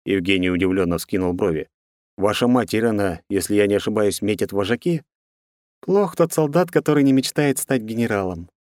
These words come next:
Ветер унес в сторону невеселый смешок. "Она обладает довольно значительным влиянием среди нашей братьи. Вот только если авторитет моего отца основывается на многолетнем опыте беспроблемного управления стаей,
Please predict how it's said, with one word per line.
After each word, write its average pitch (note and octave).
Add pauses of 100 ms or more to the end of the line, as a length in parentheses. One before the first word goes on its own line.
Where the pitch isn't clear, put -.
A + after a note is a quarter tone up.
(160)
Ветер F#2
унес F2+
в -
сторону F2
невеселый F2
смешок. F#2+ (760)
"Она F#3+
обладает E3+
довольно D#3+
значительным C3
влиянием C3
среди A#2+
нашей A#2
братьи. G#2 (400)
Вот F3+
только F3
если E3+
авторитет E3
моего D3+
отца D3+
основывается C3+
на B2+
многолетнем C3
опыте B2
беспроблемного A#2+
управления A#2+
стаей, C3